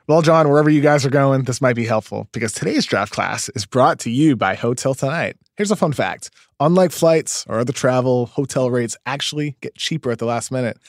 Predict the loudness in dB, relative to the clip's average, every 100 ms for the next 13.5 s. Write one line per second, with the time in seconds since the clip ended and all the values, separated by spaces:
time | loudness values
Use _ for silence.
0 | _ -10 -8 -4 -4 -6 -4 -4 -2 -4
1 | -2 -4 0 -2 0 -4 -2 -2 -2 -4
2 | -4 -4 -2 -2 -2 -4 -4 -4 -6 -2
3 | -2 -2 0 -2 0 0 0 0 -2 -4
4 | -8 -18 -8 -6 -2 -2 0 0 2 0
5 | -2 -6 -4 -2 -2 -2 -2 0 0 -2
6 | -8 -14 _ _ 0 2 2 -4 -4 -4
7 | -2 0 0 0 -2 -2 -6 -6 -2 -2
8 | 0 -2 -2 -2 -6 -4 -2 0 0 -4
9 | _ -4 0 0 2 0 0 0 -2 2
10 | 4 4 2 2 2 0 0 -2 -2 -2
11 | -2 -4 -8 -6 -4 0 0 -2 -2 -2
12 | -2 -2 -4 -4 -8 -10 _ _ -2 0
13 | -2 0 0 0 -4